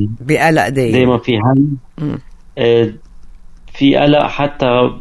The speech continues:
Speaker 2: هيدا القلق بيرافق شغلهم، لأنه بيعرفوا إنه مورد، آه، مورد شغلهم، آه، هو ما بيوقف على شخصهم،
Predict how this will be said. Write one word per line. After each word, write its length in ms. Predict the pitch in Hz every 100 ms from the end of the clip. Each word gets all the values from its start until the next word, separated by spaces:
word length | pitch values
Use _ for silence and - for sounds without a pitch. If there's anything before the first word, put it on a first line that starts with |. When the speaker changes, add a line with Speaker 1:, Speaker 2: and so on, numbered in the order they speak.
| -
Speaker 2:
هيدا 320 | 120 120 135 131
القلق 360 | 135 143 143
بيرافق 540 | 123 117 120 127 - 117
شغلهم، 520 | - 131 104 95 95
لأنه 260 | 123 113 107
بيعرفوا 420 | 123 120 - 123
إنه 120 | 113
مورد، 440 | 113 123 117 117 - -
آه، 220 | 120 104 104 - - - - -
مورد 460 | 120 135 143 127 117
شغلهم، 680 | - 147 135 131 156 180 139 - - - - - - - - - -
آه، 180 | 117
هو 140 | 113 147
ما 140 | 147
بيوقف 480 | 156 156 147 143 127
على 200 | 123 117
شخصهم، 540 | - 143 - - 101